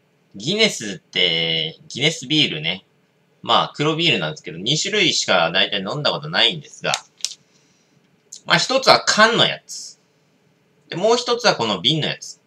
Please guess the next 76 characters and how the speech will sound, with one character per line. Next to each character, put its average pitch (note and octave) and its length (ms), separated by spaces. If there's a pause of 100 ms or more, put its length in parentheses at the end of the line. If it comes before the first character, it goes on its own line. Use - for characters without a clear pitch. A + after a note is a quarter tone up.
(840)
で、 E3+ 420 (500)
こ D#3 120
の E3 120
瓶 D#3 280
の - 100
や A#2 160
つ - 200
は、 F#2 240
俺 F2+ 160
缶 G#3+ 240
の F#3+ 80
や A#2+ 100
つ F2+ 280
の F2 120
方 G#2 160
が D#2 420
好 - 120
き A#2+ 100
な F#2+ 120
ん D2+ 100
で D2+ 60
す - 160
よ D#2+ 100
ね。 - 60 (960)
缶 G#3+ 200
の G3 80
や B2 120
つ - 140
の、 F2+ 460
あ F2 80
の、 F2 160
ギ A2 160
ネ A2+ 100
ス - 180
は E2 60
本 G#2 180
当 - 140
に G2 240 (140)
美 G#2+ 60
味 A2 100
し - 100
く - 140
て、 - 320 (1300)
ま G2 80
あ、 - 20
む F#2+ 320
ち D3+ 120
ゃ D3+ 60
く - 80
ち - 80
ゃ C#3 60
美 C#3 80
味 C#3 40
し - 120
く G2+ 80
て、 E2 140
あ D#2+ 120
の、 D#2+ 560
ビ D#3+ 240
ー B2+ 40
ル G#2+ 80
の F#2+ 40
中 F2 220
で E2 100
多 F2 140
分 D#2+ 100
一 F2 180
番 D3 200
好 C3+ 80
き - 240
な G#2 100
ん D3+ 60
で - 80
す - 100
け - 100
ど、 - 140